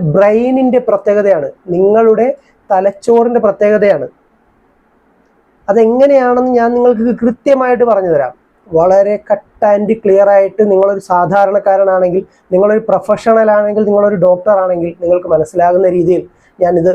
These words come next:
പറഞ്ഞു തരികയാണ്. ഒരു പത്ത് മിനിറ്റ് എനിക്ക് നിങ്ങൾ തരൂ, അത്രേ ഞാൻ പറയുന്നുള്ളൂ. ഒരു പത്ത് മിനിറ്റ് നിങ്ങൾ എന്നെ സമാധാനമായിട്ടൊന്ന് കേൾക്കൂ. ഞാൻ നിങ്ങളോടൊരു ചോദ്യം ചോദിക്കുകയാണ്. നിങ്ങൾ ഇരുപത് മിനിറ്റ്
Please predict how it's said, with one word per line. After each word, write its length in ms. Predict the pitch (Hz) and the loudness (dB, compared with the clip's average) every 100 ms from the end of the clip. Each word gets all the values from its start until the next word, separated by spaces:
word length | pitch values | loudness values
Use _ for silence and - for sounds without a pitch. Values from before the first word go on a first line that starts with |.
| 180 - | -2 -4
പറഞ്ഞു 220 | 175 185 | 0 2
തരികയാണ്. 260 | 190 170 156 | 2 0 0
ഒരു 100 | 170 180 | -2 -4
പത്ത് 180 | - 220 | -2 0
മിനിറ്റ് 280 | 214 220 220 185 185 | 0 0 -2 -4 -2
എനിക്ക് 200 | 185 196 | 0 2
നിങ്ങൾ 180 | 185 190 180 | 0 0 0
തരൂ, 160 | 156 - _ _ _ _ _ - | -2 -8 _ _ _ _ _ -6
അത്രേ 200 | 202 220 220 | 0 2 2
ഞാൻ 80 | 208 | 2
പറയുന്നുള്ളൂ. 320 | 202 214 165 190 | 0 0 -2 -2
ഒരു 60 | - | -2
പത്ത് 180 | 196 254 240 | -4 -2 0
മിനിറ്റ് 180 | 226 220 | 0 0
നിങ്ങൾ 160 | 208 208 | 2 0
എന്നെ 140 | 202 196 196 | 0 -2 -2
സമാധാനമായിട്ടൊന്ന് 880 | 185 196 185 202 202 196 190 196 185 | 0 0 0 0 2 2 0 -2 0
കേൾക്കൂ. 300 | 170 - 135 - _ _ _ _ _ _ _ _ _ _ _ _ _ - | -2 -2 -10 -14 _ _ _ _ _ _ _ _ _ _ _ _ _ -2
ഞാൻ 100 | 220 247 | 0 0
നിങ്ങളോടൊരു 400 | 240 240 233 226 | 0 0 0 0
ചോദ്യം 280 | 214 220 247 220 | 0 2 2 2
ചോദിക്കുകയാണ്. 480 | 202 180 165 131 - _ _ _ 214 | 0 0 0 -2 -8 _ _ _ -2
നിങ്ങൾ 220 | 226 262 247 226 | 0 0 0 0
ഇരുപത് 400 | 240 247 262 254 | 0 0 0 2
മിനിറ്റ് 340 | 226 220 226 | 2 0 0